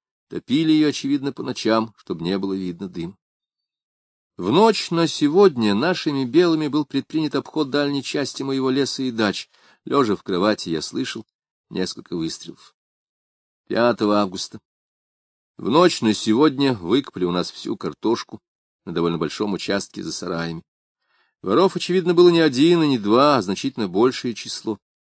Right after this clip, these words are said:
Полагаю, что это выпущенные из острогов сотрудники красных. Погода стоит всё время отвратительнейшая. Вот уже два месяца, как льёт изо дня в день.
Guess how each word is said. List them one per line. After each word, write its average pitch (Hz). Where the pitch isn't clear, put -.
Полагаю, 98
что -
это 92
выпущенные 131
из 117
острогов 110
сотрудники 92
красных. -
Погода 165
стоит 175
всё -
время 151
отвратительнейшая. 107
Вот -
уже 156
два 165
месяца, 165
как -
льёт 101
изо 139
дня 139
в 120
день. 123